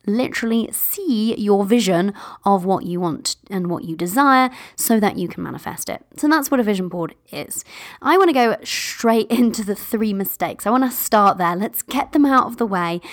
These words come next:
so that if you've been creating vision boards with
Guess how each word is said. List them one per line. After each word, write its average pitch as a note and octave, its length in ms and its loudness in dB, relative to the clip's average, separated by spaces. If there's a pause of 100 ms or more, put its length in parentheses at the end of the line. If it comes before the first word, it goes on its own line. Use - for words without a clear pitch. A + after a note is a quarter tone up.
(120)
so - 160 -6
that F#3+ 120 -2
if G3 140 -2
you've A#3+ 300 0
been D4+ 260 4
creating D4 460 0
vision B3 300 2
boards A3+ 280 0
with G#3+ 360 0